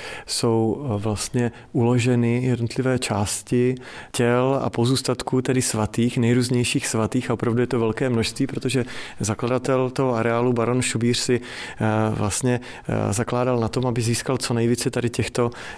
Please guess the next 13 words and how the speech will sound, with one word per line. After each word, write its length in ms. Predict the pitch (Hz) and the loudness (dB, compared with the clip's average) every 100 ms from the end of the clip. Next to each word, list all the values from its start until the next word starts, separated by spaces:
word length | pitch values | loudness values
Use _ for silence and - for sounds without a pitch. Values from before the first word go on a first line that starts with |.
| 113 | 0
relikvií, 760 | 104 120 127 123 127 135 139 | 2 2 2 2 4 4 4
a 80 | 120 | 2
tím 220 | 117 131 | 2 2
zase 220 | 131 - | 2 0
zvýšil 540 | 123 113 123 - 135 131 | 0 2 2 2 2 2
tu 240 | 131 127 127 - - | 2 2 0 -8 -2
poutnickou 760 | 123 120 131 127 - 131 135 | 0 2 0 -2 0 0 2
a 200 | 120 110 | 2 0
duchovní 420 | 110 - 131 127 113 | 0 2 2 2 2
hodnotu 400 | 113 120 117 120 | 2 2 0 0
tady 220 | 113 110 | 0 0
toho 320 | 110 113 110 110 | 2 0 0 -2
areálu. 480 | 101 104 104 95 | 0 2 2 0